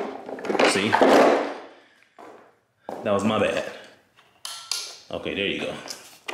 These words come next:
Forty-nine. Just that simple. Put it back down. Now this part,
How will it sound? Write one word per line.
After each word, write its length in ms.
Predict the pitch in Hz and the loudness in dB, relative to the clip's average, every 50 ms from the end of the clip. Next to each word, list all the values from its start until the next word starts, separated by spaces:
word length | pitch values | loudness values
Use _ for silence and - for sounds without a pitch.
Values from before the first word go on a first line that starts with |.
| - - - - - - - - - - - - - - - - - _ | -6 -4 -4 -4 -4 -4 -4 -8 -10 -12 -12 -14 -16 -20 -20 -20 -20 _
Forty-nine. 540 | - 95 92 101 101 95 82 73 80 87 - - - - _ _ _ _ _ _ _ _ _ _ _ _ _ _ _ _ _ _ _ _ _ _ _ _ _ _ _ _ _ _ _ _ _ _ _ _ _ _ _ - - | -2 -2 0 0 0 0 0 -2 -4 -6 -10 -14 -20 -20 _ _ _ _ _ _ _ _ _ _ _ _ _ _ _ _ _ _ _ _ _ _ _ _ _ _ _ _ _ _ _ _ _ _ _ _ _ _ _ -18 -14
Just 160 | - 87 - | -12 -6 -6
that 100 | 95 101 | -6 -4
simple. 340 | - - - - 92 87 - - - _ _ _ _ _ _ _ _ _ _ _ _ _ _ _ _ _ _ _ _ _ _ _ _ _ _ _ _ - | -2 -4 -4 -4 -6 -8 -10 -16 -20 _ _ _ _ _ _ _ _ _ _ _ _ _ _ _ _ _ _ _ _ _ _ _ _ _ _ _ _ -4
Put 80 | - - | -2 -2
it 180 | - - - | -2 -2 -2
back 160 | - 92 101 | -2 0 0
down. 580 | 101 107 117 127 147 156 160 151 - - - 92 | 2 0 2 2 2 2 2 0 0 -2 0 0
Now 140 | 90 90 95 | 2 4 4
this 160 | 127 170 - | 4 4 4
part, 340 | - 190 180 180 180 180 | 4 2 2 2 2 0